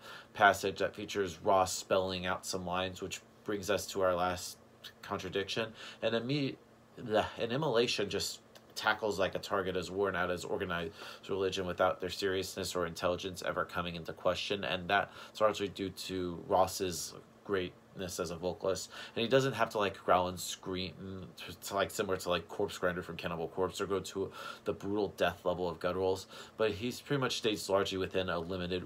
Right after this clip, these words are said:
range of finding success throughout that mastery of vocal cadence that he is known for. Um, next up is Derelict of Spirit. Now, this, in my opinion, is one of the album's top highlights.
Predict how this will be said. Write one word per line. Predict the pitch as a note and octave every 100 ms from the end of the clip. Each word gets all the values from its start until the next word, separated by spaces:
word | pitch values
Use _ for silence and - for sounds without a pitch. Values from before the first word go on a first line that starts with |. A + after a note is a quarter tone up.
| -
range | F#2 F#2+ F2+
of | F2+
finding | G2 F#2+ F2
success | F2 - G2 F#2 -
throughout | - F#2
that | F2 -
mastery | F2 F2 F2 - F2
of | D#2+
vocal | - F2 - F2
cadence | - E2+ E2+ D#2+ - -
that | F2 -
he | E2 E2+
is | D#2+ -
known | F2
for. | D#2 - C2+ - - - - - - - - - - -
Um, | D#2 D#2 D2+ - - - - - - - A2+
next | C3+ - C3
up | A#2+
is | G#2+ G2+
Derelict | - G#2+ A2+ A2 G#2 - E2 - -
of | G2 F2
Spirit. | - A#2+ B2 B2+ - - -
Now, | A2 G#2+
this, | - E3 F3+
in | - B2
my | A#2+ A#2
opinion, | - A2 G2+ G2
is | F#2+ F2+
one | F2+ A2+
of | A#2+
the | A2 -
album's | F#2 F2 F#2+ E2
top | - - F#2+
highlights. | - F#2 E2+ E2 F2+